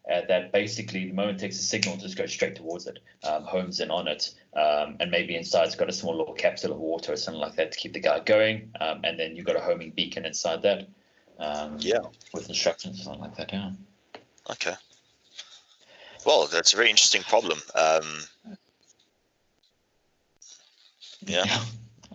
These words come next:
Speaker 1: All right, cool. I, I think that, I think that's a good enough wrap up then for today. Uh,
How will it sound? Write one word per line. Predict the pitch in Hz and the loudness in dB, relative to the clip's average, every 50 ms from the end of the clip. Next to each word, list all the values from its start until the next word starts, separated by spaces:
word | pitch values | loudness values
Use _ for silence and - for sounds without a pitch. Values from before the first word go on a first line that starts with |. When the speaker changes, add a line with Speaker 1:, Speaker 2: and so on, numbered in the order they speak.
| - - - - - | -18 -18 -8 0 4
Speaker 1:
All | 151 190 190 190 | 6 6 6 6
right, | 196 220 - - - | 6 4 4 4 2
cool. | 220 233 - - - | 2 2 2 0 2
I, | - 147 151 - 139 | 4 4 4 4 4
I | 139 | 2
think | 139 123 | 2 0
that, | 120 120 120 - | 0 0 2 2
I | 117 113 | 2 2
think | 110 110 | 2 0
that's | 107 101 - | -2 -4 -4
a | 98 | -4
good | 98 95 | -4 -4
enough | 90 85 - | -4 -2 -2
wrap | 82 80 80 | -2 -2 -2
up | 82 - | -4 -6
then | 78 76 78 | -6 -6 -6
for | - 82 | -8 -10
today. | - 92 92 117 - 123 - - - - - - - - - | -2 0 2 2 2 0 -6 -12 -12 -12 -12 -12 -12 -6 0
Uh, | - 87 87 90 90 92 90 92 95 95 95 | 2 4 4 6 6 6 6 6 6 4 2